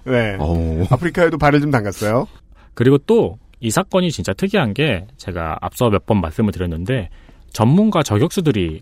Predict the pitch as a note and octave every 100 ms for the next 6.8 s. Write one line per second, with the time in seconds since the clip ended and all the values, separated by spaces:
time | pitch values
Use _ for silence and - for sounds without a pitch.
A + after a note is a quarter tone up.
0 | - G2 G2+ F2 D#2+ D#2 G#2 G#2 - B2+
1 | A#2 G#2 F2 C2+ E2 F#2 E2 - A#2 A#2+
2 | D3 D3+ G3 G#3 F#3 - C#3 G#2 G2 G2+
3 | A2 A#2 C3+ E3+ F#3 D#3+ C#3+ B2+ A2+ G2+
4 | F#2 F2 - - - G3 G3 F3+ F#2+ F2
5 | - D3 F2 - G2 D2 A#1+ - C#4 C#4
6 | A#3 A2 G#2+ G#2 G2 F#2 E2